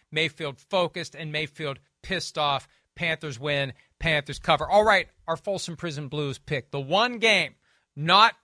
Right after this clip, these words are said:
against the spread, straight up, the one game that we guarantee, if we were dying in the gutter, the one game that we would say, "This team is gonna win," who is it?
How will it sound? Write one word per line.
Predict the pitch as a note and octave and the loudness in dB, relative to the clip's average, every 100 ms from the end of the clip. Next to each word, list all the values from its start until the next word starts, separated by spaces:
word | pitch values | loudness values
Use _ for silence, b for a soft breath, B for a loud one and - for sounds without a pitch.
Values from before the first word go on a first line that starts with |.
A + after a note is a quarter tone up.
| _ - | _ -6
against | F#3+ G#3+ - | -2 -2 -4
the | - | -10
spread, | - A3 F#3+ D3 | -4 2 4 2
straight | - - G#3 A3 A3+ | -2 -4 0 2 4
up, | A3 F3 - | 4 4 0
the | |
one | D#3+ G3 A#3 | -2 0 0
game | G#3+ A3+ G3+ C#3 G#2+ b b _ | 2 2 2 0 -8 b b _
that | E3+ | -6
we | F3+ G#3 | -2 2
guarantee, | G#3 A#3+ A#3 F#3+ A3 G#3+ C#3 - b b | 4 4 4 0 0 2 -2 -8 b b
if | F3+ - | -2 -2
we | A3+ | -2
were | G#3 F#3 | -2 0
dying | F#3+ G3+ B3 B3+ | 4 6 4 2
in | A#3+ | -2
the | A3+ | -4
gutter, | F3 G#3 G#3+ F3 B2 b b | 4 6 6 4 -2 b b
the | E3 | -4
one | E3+ A3 A#3 | 0 0 2
game | G3 A3 A3+ G#3 | 2 4 4 2
that | F#3 | -2
we | F#3+ | -2
would | F3+ D#3 | -2 -4
say, | - A3 G#3 F3+ C3+ b b _ | 0 4 6 6 2 b b _
"This | C#3 F#3+ G#3 - | 0 2 2 -2
team | - - A3 G#3 G3 | -8 -4 -2 -2 -2
is | D#3+ | -2
gonna | F#3+ F3 | -2 -2
win," | D#3+ G3 F3 C#3+ | 2 4 4 2
who | C3+ F3+ | -2 0
is | F3+ D3+ | 0 -2
it? | D3+ | -8